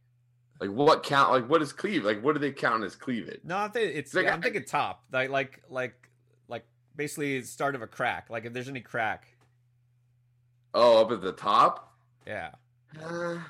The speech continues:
Speaker 1: see, I think if it was, like, if you saw her butt coming out of her little shorts or something, I would be like, "Yeah, definitely, that's gonna happen." But
Speaker 2: That's a
Speaker 1: up at the
Speaker 2: given.
Speaker 1: top, that's a given. Up at the top,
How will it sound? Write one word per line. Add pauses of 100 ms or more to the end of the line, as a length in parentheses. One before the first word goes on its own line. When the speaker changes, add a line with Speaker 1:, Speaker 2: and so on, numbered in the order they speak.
(1300)
Speaker 1:
see,
I
think
if
it
was,
like, (180)
if
you
saw
her (220)
butt
coming
out
of
her
little
shorts
or
something,
I
would
be
like,
"Yeah,
definitely,
that's
gonna
happen."
But (140)
Speaker 2:
That's
a
Speaker 1:
up
at
the
Speaker 2:
given.
Speaker 1:
top, (680)
that's
a
given.
Up
at
the
top,